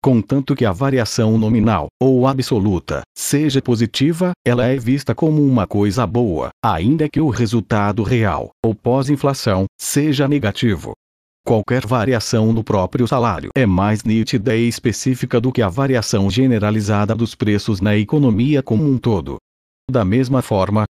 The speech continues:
os investidores ficaram maravilhados ao receberem um rendimento de onze por cento em certificados de depósito bancário, C D Bs, em mil novecentos e oitenta e ficaram muito decepcionados ao ganharem apenas aproximadamente dois por cento em dois mil e três,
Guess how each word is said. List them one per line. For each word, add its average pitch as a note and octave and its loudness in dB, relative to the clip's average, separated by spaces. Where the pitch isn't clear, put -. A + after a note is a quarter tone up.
os C#3 0
investidores A#2+ 0
ficaram A2 0
maravilhados A2 0
ao B2 0
receberem G#2+ 0
um A2+ -2
rendimento A#2 0
de A2+ 0
onze B2 2
por C3 -2
cento C3 0
em D3+ 2
certificados A#2 0
de B2+ 2
depósito A#2+ 0
bancário, B2+ 0
C - -2
D A2+ -2
Bs, D3+ 0
em C3 4
mil B2 4
novecentos A#2 -2
e A#2+ 2
oitenta B2+ 0
e C3+ 2
ficaram A2 0
muito C3+ 0
decepcionados A2+ 0
ao G#2 0
ganharem G2+ 0
apenas B2 0
aproximadamente G#2 0
dois A2+ 0
por G#2 -2
cento C3 0
em E3 2
dois A2+ 0
mil C#3+ 2
e F3+ -2
três, A#2 -2